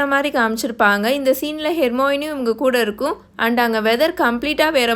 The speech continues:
மாதிரி இருக்கும். கிறிஸ்மஸ் டைம்ல இது நடக்கிற மாதிரி காமிச்சிருப்பாங்க. ஃபுல்லா அங்க ஸ்னோஃபால் ஆயிட்டு இருக்கும். ஹாரி இவனுங்க மேல ஸ்னோவை தான் தூக்கி எறிஞ்சிட்டு இருப்பான். ஆனா புக்கு படி நம்ம இப்போ பார்த்த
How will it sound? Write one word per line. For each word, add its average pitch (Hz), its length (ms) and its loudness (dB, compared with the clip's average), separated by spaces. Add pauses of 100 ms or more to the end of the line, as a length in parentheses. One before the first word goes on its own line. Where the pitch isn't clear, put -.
மாதிரி 226 200 2
இருக்கும். 214 280 -2
கிறிஸ்மஸ் 339 520 -2
டைம்ல 277 320 0
இது 262 140 0
நடக்கிற 233 360 0
மாதிரி 233 240 0
காமிச்சிருப்பாங்க. 208 600 0 (400)
ஃபுல்லா 302 360 2
அங்க 269 200 0
ஸ்னோஃபால் 269 540 2
ஆயிட்டு 214 240 -2
இருக்கும். 233 260 -2 (320)
ஹாரி 294 460 4
இவனுங்க 254 340 0
மேல 269 240 2
ஸ்னோவை 277 320 2 (100)
தான் 285 180 -2
தூக்கி 240 240 0
எறிஞ்சிட்டு 226 380 -4
இருப்பான். 208 300 2 (380)
ஆனா 254 200 4 (160)
புக்கு 277 360 -2
படி 277 180 4 (220)
நம்ம 269 340 2
இப்போ 320 180 0 (140)
பார்த்த 254 280 2